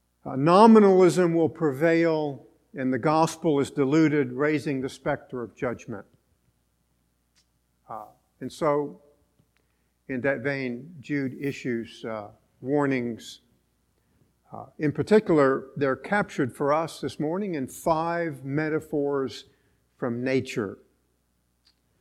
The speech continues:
Uh, it was said of Winston Churchill that he mobilized the English language and sent it to war.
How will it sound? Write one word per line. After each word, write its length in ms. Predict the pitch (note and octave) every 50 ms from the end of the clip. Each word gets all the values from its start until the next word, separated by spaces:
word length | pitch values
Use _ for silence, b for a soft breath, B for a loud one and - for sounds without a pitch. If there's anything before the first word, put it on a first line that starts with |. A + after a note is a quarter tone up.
| _ _ _ _ _ _ _ _ _ _ _ _ _ _ _ _ _ _ _ _ _ -
Uh, 200 | - - _ - - _ _ _ _ _ _ _ _ _ _ _ _ _ _ _ _ _ _ _ _ _ _ _ _ _ _ _ _ _ _ _ _ _ _ _ -
it 100 | D3+ D#3
was 160 | D3 C#3 -
said 200 | - G3+ G3 F3
of 80 | E3 C#3
Winston 380 | D3+ F3 E3+ - - D#3 C3
Churchill 480 | - - F#3+ F3 D#3+ D3+ - F3+ E3 D3+
that 140 | C#3 C#3+ B2+
he 80 | C3
mobilized 640 | C3+ D3 E3 E3+ D3+ D#3 D#3 D#3 D3+ D#3 D#3 C3+ A#2+
the 160 | - C#3+ D3 -
English 460 | E3 D#3+ D#3+ D3 D3 C#3 B2+ - C#3+
language 500 | D3 D3 D#3 D3+ C3+ D3 C#3+ A#2+ - C3+
and 100 | C3 A2+
sent 280 | - - F3 D#3+ D3
it 100 | C#3+ -
to 80 | - C#3
war. 560 | B2 A#2 C#3 E3 E3+ E3+ E3+ E3 E3 E3 D#3+